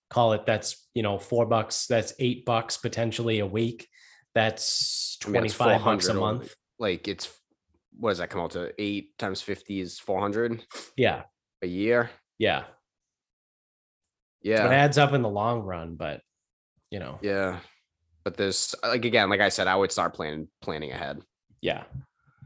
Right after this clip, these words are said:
Speaker 1: Yeah. Well, I just, we went to B J. We, like, we went
Speaker 2: Yeah.
Speaker 1: shopping at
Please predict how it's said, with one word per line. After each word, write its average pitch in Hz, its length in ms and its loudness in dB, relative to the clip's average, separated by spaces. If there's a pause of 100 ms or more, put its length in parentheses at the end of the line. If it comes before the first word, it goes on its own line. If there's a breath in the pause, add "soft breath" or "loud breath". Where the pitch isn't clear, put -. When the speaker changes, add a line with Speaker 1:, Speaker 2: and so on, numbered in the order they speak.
(580 soft breath)
Speaker 1:
Yeah. 101 200 0
Well, 143 160 8
I 147 100 8
just, 143 300 4
we 143 120 4
went 120 220 2
to 113 80 -6
B 110 180 -4
J. 98 200 -4
We, 110 180 0
like, 107 180 0
we 117 100 0
went 104 220 0
Speaker 2:
Yeah. - 40 -4
Speaker 1:
shopping 87 580 -2
at 95 160 -6